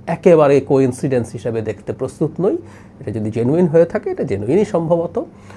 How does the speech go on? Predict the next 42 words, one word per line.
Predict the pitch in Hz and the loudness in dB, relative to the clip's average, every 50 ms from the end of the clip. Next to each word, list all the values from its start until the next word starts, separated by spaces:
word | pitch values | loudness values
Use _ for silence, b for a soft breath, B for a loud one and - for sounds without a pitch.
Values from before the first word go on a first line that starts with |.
| B B B B | B B B B
কোনো | - 165 208 | 4 6 6
একটা | 254 190 - 196 | 6 4 2 0
সময় | - 180 151 135 | 2 4 4 4
হয়তো | 123 127 - 107 | 2 0 -4 -2
তার | 117 113 | 0 0
এটা | 113 101 117 | 0 0 -2
মনে | 110 110 113 127 139 | -2 0 2 2 2
হয়েছিল, | 117 135 131 123 123 - 151 160 | 2 2 0 -2 -2 -4 -6 -6
কোনো | 160 - 117 101 | -4 -2 -2 -4
একটা | 98 98 101 - - - - - | -4 -6 -12 -14 -14 -12 -6 -4
পর্যায়ে | 120 113 110 107 110 123 120 139 202 320 - - - - - - - - - - | -4 -4 -2 -2 -2 0 0 0 -2 -4 -6 -12 -20 -20 -20 -20 -20 -20 -16 -12
হতেই | - 104 - - 127 147 | -10 -10 -4 0 0 0
পারে, | 151 151 123 139 156 | 2 2 2 2 2
যদিও | 131 113 107 113 104 | 2 0 0 -2 -2
তিনি | 104 120 110 104 | -2 -2 -2 -2
তার | 107 | -4
সিদ্ধান্ত | - - 131 123 110 147 135 | -2 -4 -4 -2 -2 0 0
থেকে | 135 123 | 0 0
সরে | 120 - 143 139 139 | 2 2 2 4 4
এসছেন | 139 - - - 226 220 | 2 2 2 4 4 4
বলে | 185 185 147 | 6 6 4
আমি | 127 | 4
বিশ্বাস | 127 139 131 - - 190 185 | 4 0 -2 0 0 0 2
করি। | - 190 185 | 4 4 4
তিনি | 180 170 160 | 4 4 4
শেষ | 151 202 185 185 | 4 4 4 4
পর্যন্ত | - 202 175 151 170 170 - 165 156 156 B B B B B B | 4 4 4 6 4 4 6 4 4 4 B B B B B B
মানুষ | 143 147 160 180 196 226 226 220 - | 4 6 6 8 8 6 6 4 2
হত্যা | 208 - - 151 139 | -2 0 0 -2 0
করেই | - 135 135 156 | 2 2 2 2
ক্ষমতায় | 156 156 147 123 113 - 110 - | 2 2 0 0 2 0 -2 -2
থাকতে | - 117 117 - - | -4 -8 -8 -8 -10
চেয়েছিলেন। | - - 127 151 165 - - 156 175 233 320 - B B B B B B B B B B - - | -4 0 0 0 0 0 -2 0 0 0 -2 -2 B B B B B B B B B B -2 2
তো | 160 - - - - - | 2 2 2 0 -2 4
এইটা | - 254 269 254 254 254 233 214 - | 6 6 6 6 6 4 4 4 4
এই | 196 190 185 | 2 2 2
সময়ে | - - 170 175 160 156 131 120 107 - - - - | 2 0 -2 0 2 4 2 2 0 -2 -6 -12 -12
আমাদের | - 143 139 127 113 113 | -6 -4 -2 -2 -2 -4
সামনে | 110 - 143 110 110 104 101 98 | -4 -4 -4 -4 -2 -2 -4 -4
আসাটাকে | 95 98 98 101 - - - 104 101 101 107 104 107 - B B B B B B B B B B - - | -4 -6 -6 -8 -10 -12 -12 -16 -14 -12 -12 -12 -12 -14 B B B B B B B B B B -6 0
খুব | - 208 165 | 2 2 2
বেশি | 120 113 113 139 - - - 143 123 110 107 | 2 2 0 -2 -2 0 0 0 0 0 -2